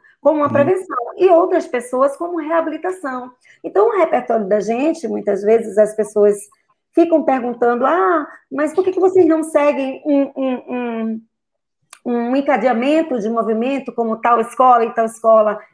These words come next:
Speaker 1: e tal escola?" Por quê? Porque a gente vê o indivíduo de uma forma individualizada mesmo, né? Individualidade biológica, especificidade, né? E a partir dessa avaliação que a gente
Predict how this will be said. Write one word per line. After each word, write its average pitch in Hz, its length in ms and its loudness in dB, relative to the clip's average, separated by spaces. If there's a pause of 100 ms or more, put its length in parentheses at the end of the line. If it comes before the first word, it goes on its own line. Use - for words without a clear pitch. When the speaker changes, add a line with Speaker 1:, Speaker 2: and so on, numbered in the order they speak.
Speaker 1:
e 202 40 -20
tal 233 120 -6
escola?" 254 240 -4
Por 415 200 -2
quê? 339 120 0
Porque 320 260 -6
a 311 40 0
gente 302 400 -4 (380)
vê 285 400 2
o 403 140 4
indivíduo 240 840 0 (380)
de 269 120 2
uma 381 160 4
forma 370 280 2
individualizada 349 960 0
mesmo, 220 520 -2 (240)
né? 233 220 -4
Individualidade 254 920 -2
biológica, 226 580 2
especificidade, 262 1200 -8 (280)
né? 240 220 -8 (180)
E 320 120 0
a 392 80 0
partir 330 320 -4
dessa 294 480 0
avaliação 202 720 -6
que 202 80 -8
a 185 40 -6
gente 185 220 -14